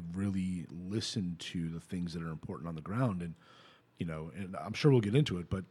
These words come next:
you know, some of the real successes in this race were the fact that, that local folks were involved in every aspect of this race. It, this wasn't a, you know, when you're doing calls at night and you're trying to do updates and you're trying to keep track of what's going on on the ground,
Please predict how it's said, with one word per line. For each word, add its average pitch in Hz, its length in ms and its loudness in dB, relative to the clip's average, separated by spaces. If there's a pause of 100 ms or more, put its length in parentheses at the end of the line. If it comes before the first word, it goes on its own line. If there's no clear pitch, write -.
(140)
you 139 80 2
know, 95 80 2
some 139 300 6
of 101 280 0
the 101 80 -2
real 117 240 6
successes 95 540 -2
in 87 100 -2
this 82 220 -6
race 90 520 -2 (400)
were 101 100 0
the 98 80 -2
fact 101 340 -2
that, 85 140 -2 (160)
that 82 260 -4 (140)
local 95 420 0
folks - 540 -4 (520)
were 104 180 0
involved 90 440 0
in 85 160 -4
every 85 260 -2
aspect 80 440 -4
of 76 80 -6
this 67 180 -8
race. 65 360 -10 (100)
It, 92 120 -2
this 101 260 0
wasn't 101 340 0 (120)
a, 82 480 -2 (420)
you 101 80 0
know, 85 60 0
when 85 160 -2
you're 101 120 4
doing 95 260 2
calls 90 400 -2
at 78 160 -4
night 80 280 -4
and 71 60 -8
you're 80 100 -6
trying 92 200 -6
to 85 60 -2
do 80 160 -4
updates 78 580 -4
and 80 80 -4
you're 71 100 -6
trying 85 200 -6
to 80 60 -4
keep - 240 -8
track 78 380 -4
of 69 220 -6
what's 82 180 -4
going 82 180 -2
on 80 100 -4
on 76 120 -4
the 73 60 -8
ground, 78 480 -4